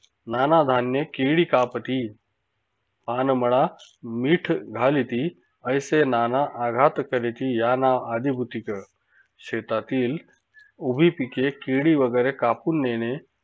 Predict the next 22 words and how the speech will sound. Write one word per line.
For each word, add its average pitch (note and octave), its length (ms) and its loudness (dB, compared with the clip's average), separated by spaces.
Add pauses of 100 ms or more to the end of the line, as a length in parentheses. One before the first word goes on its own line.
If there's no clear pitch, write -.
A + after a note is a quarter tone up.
(180)
पानमळ्यांचे B2+ 800 0
नुकसान C3 420 -4
व्हावे B2 400 0 (360)
म्हणून C3+ 260 -2
त्यात C3 340 0
मीठ B2+ 360 -2
घालणे, A2+ 520 -2 (400)
असे B2 440 -4 (360)
नाना A#2+ 300 -2
प्रकारचे A#2+ 580 -4
आघात. A#2 420 0 (800)
मैंद्य D#3 540 2 (120)
उचले C#3 540 2 (520)
खानोरी, C3+ 600 0
सुवर्णपंथी D3 1120 2
भूर D#3 400 -6
रे B2 380 0
करी, B2 680 -4 (480)
टकू - 340 -2
शिंतरू D3+ 680 -2 (400)
परपे C#3+ 440 2
करी, C3+ 340 -2